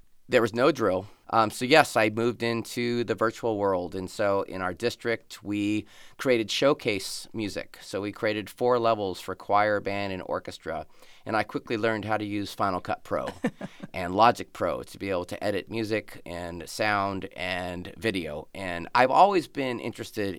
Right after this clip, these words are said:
Speaker 1: in video. I've loved making family videos and, uh, you know, compilation videos for my dad's sixtieth. That was my, my first big video. I'd made videos for my, my daughters when they graduated high school.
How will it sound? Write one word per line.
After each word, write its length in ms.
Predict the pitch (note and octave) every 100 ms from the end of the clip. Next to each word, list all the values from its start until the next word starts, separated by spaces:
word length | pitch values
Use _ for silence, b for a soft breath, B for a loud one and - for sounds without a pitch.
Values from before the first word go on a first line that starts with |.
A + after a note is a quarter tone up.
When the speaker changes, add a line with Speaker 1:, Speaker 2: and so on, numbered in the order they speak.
| -
Speaker 1:
in 160 | F#2+
video. 340 | F2 F2 D#2+ D#2+
I've 200 | F#2+ G2
loved 260 | G#2 F2+
making 320 | G2 G2 G2
family 360 | F2+ G2+ G2 F#2+
videos 600 | F#2+ F2+ F2+ F2+ F2 F2
and, 180 | F2 E2 b b b b -
uh, 240 | G2 F2 - -
you 120 | - F#2
know, 240 | D2+ - -
compilation 580 | A#2 A2+ G#2 G#2 - G2
videos 460 | G#2+ G#2 G2 G2
for 140 | - G2
my 100 | E2
dad's 260 | F2 F#2
sixtieth. 460 | - A2+ - G2+ -
That 100 | G2
was 120 | F#2
my, 160 | F#2 E2+ -
my 160 | F2
first 360 | - G2+ F2+ -
big 200 | F2+ F2+
video. 300 | F2+ F#2 F2+
I'd 140 | F2
made 220 | F2 E2+
videos 400 | F#2+ F2+ F2+ F2
for 120 | - E2+
my, 240 | E2+ D#2+
my 120 | - E2+
daughters 560 | F2 F2 F2+ F#2 F2
when 100 | F2+
they 80 | E2+
graduated 300 | E2 D#2 -
high 240 | - - A2+
school. 580 | - - G#2+ G#2 G2